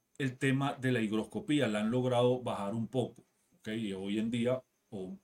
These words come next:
a partir de cierta nueva tecnología, ya no se va a requerir vacíos tan profundos con lubricantes sintéticos. Pero insisto, esto va a ser para el curso, esto apenas es un resumen. Eh, aquí se ve en la gráfica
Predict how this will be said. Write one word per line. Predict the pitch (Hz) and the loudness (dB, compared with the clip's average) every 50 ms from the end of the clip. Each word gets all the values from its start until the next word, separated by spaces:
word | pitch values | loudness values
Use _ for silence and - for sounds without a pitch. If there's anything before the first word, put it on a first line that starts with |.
| _ _ _ | _ _ _
a | 107 - - | -12 -10 -8
partir | 101 92 90 - - 147 147 127 110 | -8 -8 -6 -2 -2 0 0 0 0
de | 110 95 | -2 -2
cierta | - - 120 123 120 120 113 117 135 135 127 | -2 0 2 2 2 2 0 0 0 0 2
nueva | 123 123 123 127 131 135 135 127 | 2 4 4 4 4 4 2 0
tecnología, | - 131 131 135 139 139 139 131 135 135 131 131 - _ _ _ _ _ _ _ - - - | -2 -2 -2 0 0 0 2 2 4 2 2 0 -4 _ _ _ _ _ _ _ -20 -6 -2
ya | 110 107 104 | 0 0 2
no | 113 120 120 | 2 0 0
se | - 127 | 0 0
va | 120 113 110 | 0 0 -2
a | |
requerir | 120 123 113 - 107 98 98 95 95 92 - _ _ _ _ | -2 -4 -4 -6 -6 -6 -6 -8 -8 -10 -14 _ _ _ _
vacíos | - 101 110 107 - - 110 113 117 113 - - | -6 -4 -4 -2 -2 -2 -2 -2 -4 -4 -4 -4
tan | 143 180 208 208 | -2 -2 -2 -4
profundos | - 95 - - 139 147 131 113 92 90 - - _ _ _ _ _ _ _ _ _ | -6 -8 -6 -4 -4 -2 -2 -2 -2 -6 -10 -16 _ _ _ _ _ _ _ _ _
con | - 113 117 123 123 110 | -4 0 2 4 4 4
lubricantes | 107 101 95 98 - - 95 90 90 104 104 - | 2 -2 -6 -8 -6 -6 -6 -6 -4 -4 -2 -2
sintéticos. | - 87 85 - 110 107 - 87 - - _ _ _ _ _ - | -4 -4 -2 -2 -2 -2 -2 -4 -12 -20 _ _ _ _ _ -6
Pero | - 98 98 | -4 -4 -2
insisto, | 98 - - 127 - - 90 76 | 0 2 2 0 0 -2 -8 -12
esto | - - 117 | -8 -6 -4
va | 113 107 | -2 -2
a | - | -2
ser | - 107 92 - | -2 -4 -4 -4
para | 113 104 98 | -2 -2 -4
el | 95 | -2
curso, | - - 143 131 123 - 127 113 - 95 | -2 -2 -2 -2 -2 -2 -4 -6 -6 -10
esto | 87 - 101 101 | -12 -10 -8 -8
apenas | 101 - 101 101 104 104 104 | -6 -4 -4 -4 -4 -6 -6
es | 98 | -6
un | 98 98 | -8 -8
resumen. | 98 95 - - 110 104 92 - - _ _ - _ _ _ _ _ _ _ _ _ _ _ _ _ _ _ _ _ _ _ _ _ _ _ - | -6 -8 -6 -4 -4 -4 -4 -6 -12 _ _ -20 _ _ _ _ _ _ _ _ _ _ _ _ _ _ _ _ _ _ _ _ _ _ _ -2
Eh, | 131 123 123 120 123 120 - - | 0 0 0 0 -2 -4 -4 -4
aquí | 127 120 - 127 113 | -4 -2 0 0 2
se | - 131 123 | 2 4 4
ve | 123 123 127 139 143 - | 4 4 4 2 2 0
en | 127 123 120 113 | 0 0 0 0
la | 110 113 | 0 2
gráfica | 117 131 123 113 - - 127 113 - 123 123 120 | 4 4 4 4 2 -2 -4 -2 -2 -2 -2 -4